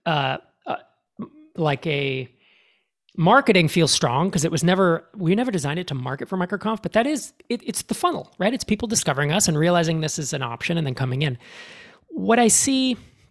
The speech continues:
obviously we, you and I see people who,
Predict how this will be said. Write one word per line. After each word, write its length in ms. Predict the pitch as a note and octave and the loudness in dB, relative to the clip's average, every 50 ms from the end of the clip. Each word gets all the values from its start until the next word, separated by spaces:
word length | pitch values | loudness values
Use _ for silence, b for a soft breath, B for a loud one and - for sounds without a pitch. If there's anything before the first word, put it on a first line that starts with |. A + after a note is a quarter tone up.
| _ _ _ _ _ _ _ _ _ - | _ _ _ _ _ _ _ _ _ 4
obviously 340 | G3+ A3+ A#3 C4 - A3+ G#3 | 4 6 6 6 6 6 4
we, 200 | F3 C#3 F3 F3 | 6 4 4 2
you 300 | F3+ F#3+ E3+ E3 G3 G3 | 2 2 4 4 4 4
and 80 | F#3 E3 | 4 2
I 160 | D#3 D3+ D3+ | -2 -2 -4
see 340 | - - - D3+ C#3 C#3 - | -4 -6 -6 -6 -8 -8 -10
people 480 | - - D#3+ C3 - - C#3+ B2+ A#2+ | -8 -8 -8 -6 -4 -4 -4 -4 -4
who, 500 | - - D#3 C#3 C3 B2+ B2+ B2+ C3+ - | -6 -6 -6 -4 -4 -4 -6 -6 -8 -10